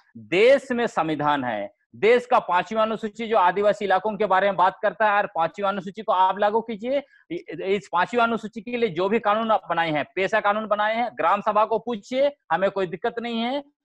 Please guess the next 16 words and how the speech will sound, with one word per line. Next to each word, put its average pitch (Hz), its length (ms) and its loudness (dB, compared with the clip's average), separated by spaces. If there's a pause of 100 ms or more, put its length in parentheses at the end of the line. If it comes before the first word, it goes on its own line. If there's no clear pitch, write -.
(380)
उसी 214 200 -4
तरह 226 200 2
जो 226 80 -2
है 220 60 0
सुप्रीम 240 320 -6
कोर्ट 233 200 -2
का 220 60 0
judgment 190 380 -4
है 208 80 0
नियमगिरी 170 400 -2
को 175 140 0
लेकर, 127 460 -2 (180)
समता 220 400 0
judgment 190 460 0
है 123 300 -4 (220)
और 233 360 4